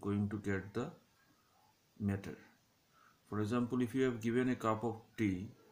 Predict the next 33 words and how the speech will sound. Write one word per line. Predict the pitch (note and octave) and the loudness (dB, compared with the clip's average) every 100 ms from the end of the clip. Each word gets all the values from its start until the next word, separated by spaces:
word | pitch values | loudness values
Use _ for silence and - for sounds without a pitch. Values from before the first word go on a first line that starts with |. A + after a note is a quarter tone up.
| - - - - _ - | -20 -20 -20 -20 _ -8
and | F#2+ F#2+ G2 F#2 | -2 0 0 0
this | G#2 A2 - - - - - - - - | 0 0 -4 -12 -14 -14 -16 -18 -20 -6
top | A#2 A#2+ C3+ | -2 -2 -2
of | B2+ | 0
it, | B2+ B2 - | 2 2 0
if | G#2 G#2 | -4 -2
you, | A#2+ A#2+ G#2+ - - - _ A2 | 0 0 -2 -10 -20 -20 _ -4
uh, | A2 A2 G#2 G2+ | -2 -2 -4 -6
lid | G2+ A2 B2 | 0 2 4
of | C3 A2+ | 2 0
that | A#2+ A2 A2+ | 0 0 2
one | A2+ A2 G#2+ - | 2 2 0 -4
is | G#2 G2 - | -4 -2 0
locked, | A2 A2 - - - _ _ - - - _ - | 2 2 -2 -14 -20 _ _ -20 -20 -20 _ -6
then | G2+ G2 | -2 0
in | G#2 G#2 | 2 2
that | A2 - | 2 0
case | A#2+ A#2+ A#2 - - - - - - - | 2 2 0 -8 -16 -20 -20 -20 -14 -2
you, | G#2+ G2+ - - - - - | -2 -2 -10 -16 -16 -18 -8
you | A#2 A2+ | -2 0
have | G#2 A#2+ A#2+ | 0 0 2
the | C3 | 4
energy. | A#2 A#2 A2+ G#2 G#2 | 4 4 2 0 -2
If | G#2+ | 0
you | A2+ | 0
have | G#2+ G#2 | 0 -2
just | A2+ G#2+ | -4 -2
touched | A#2+ A#2 A#2 | 0 0 2
the | B2 | 2
walls | A2 A2 A#2+ A#2 B2+ | 4 6 6 2 -2
of | A2 G#2 | -2 0
that | G#2+ G#2 - - _ _ _ _ _ _ _ _ _ _ _ - - | 0 -2 -8 -20 _ _ _ _ _ _ _ _ _ _ _ -10 0
cup, | A2+ - | 0 0